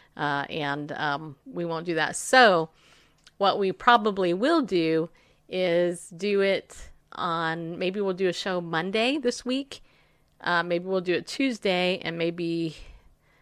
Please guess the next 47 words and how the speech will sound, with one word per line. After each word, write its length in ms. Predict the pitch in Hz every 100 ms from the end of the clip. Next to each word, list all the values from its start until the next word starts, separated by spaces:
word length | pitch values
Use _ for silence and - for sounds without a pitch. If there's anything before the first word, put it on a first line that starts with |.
| _ _ _ _ _ 185
hmm, 420 | 165 165 165 160 160 _ _ _ _ -
we 100 | 190
might 180 | 208 202
be 80 |
able 120 | 202 185
to 40 |
do 140 | 175
Monday 240 | 170 170 170
and 100 | 156
Tuesday 320 | 175 156 160
this 240 | 156 156
week 240 | - 151 - _
to 100 | 190
make 240 | 165 156
up 160 | 156 156
for 240 | - 185
it. 160 | 196 - - _ - _
We'll, 180 | 262 247
we'll 160 | 254
make 260 | 302 302 285
up 200 | 220 -
for 160 | 190 151
it 80 |
somehow, 420 | - 160 156 147 185
even 260 | 220 254
if 200 | 240 233
the 180 | 190 185
week 280 | 185 202 -
after 360 | 165 185 - 202
we 140 | 185
do 260 | 170 185 170
a 40 |
whole 240 | - 196
week 180 | 175 165
of 80 | 190
shows 320 | - 185 190
again 260 | 190 196 185
somehow. 380 | - 175 185 185
I 80 |
don't 120 | 156 -
know 80 |
how, 200 | 143 151
but 160 | 151 160
if 120 | 170
we 100 | 180
did, 260 | 170 175 190 - - - - _
uh, 260 | 180 160